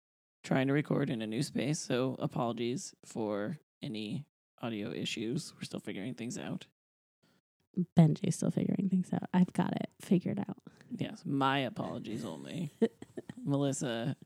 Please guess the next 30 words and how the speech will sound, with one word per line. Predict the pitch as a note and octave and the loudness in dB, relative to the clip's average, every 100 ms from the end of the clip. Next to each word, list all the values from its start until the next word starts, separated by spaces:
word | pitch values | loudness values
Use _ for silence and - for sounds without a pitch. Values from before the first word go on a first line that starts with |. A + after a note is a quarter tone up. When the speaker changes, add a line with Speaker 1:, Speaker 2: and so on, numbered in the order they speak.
| _ | _
Speaker 1:
is | F#3 | -4
perfectly | - D3 E3 C3 | 2 2 2 -4
fine. | - G#2+ G2 A2 C#3+ - - - - _ - - - - - - _ - | -4 -6 -4 -4 -4 -10 -16 -18 -18 _ -20 -14 -12 -10 -12 -16 _ 0
Speaker 2:
I | G3 A3+ | 6 8
know | F3 | 6
what's | - - | 4 2
going | F3+ - - | 2 2 -2
on. | - - - E3+ - - - - - - | -6 0 2 2 0 -10 -14 -18 -16 4
<laughs> | A3 - F3+ - E3+ | 6 8 4 6 2
Speaker 1:
<laughs> | - _ _ _ _ - - - - - - - - - - - _ _ _ _ _ _ - | 2 _ _ _ _ -20 -20 -20 -20 -20 -12 -12 -12 -14 -18 -20 _ _ _ _ _ _ 12
Speaker 2:
I | G#3 | 12
just | G3 G3 G3+ | 12 8 6
won't | G3 - | 6 6
tell | G#3+ G#3 | 6 8
you. | B3 A3+ F#3+ - | 6 4 2 4
I | G#3 | 6
want | G#3+ A#3 | 6 6
you | G#3 | 4
to | G3+ | 2
figure | A3+ A3 A3 | 0 0 2
it | G#3+ | 2
out | G#3+ - - | 2 -2 -2
on | A#3+ A#3+ | 2 4
your | B3+ | 2
own. | D4 G#3 F3 - _ _ | 2 0 -2 -6 _ _
Speaker 1:
Is | - - | -6 -4
that | G#2 F#2+ | -2 0
your | A#2 A2 A#2 | 0 0 -2
teaching | - - C3 A#2+ A#2+ C#3 D#3+ _ - - _ - | -2 -4 -4 -4 -4 -6 -8 _ -20 -20 _ -6
methodology? | - - - A2+ A#2+ D3 C#3+ | -4 -2 -2 0 0 -2 -2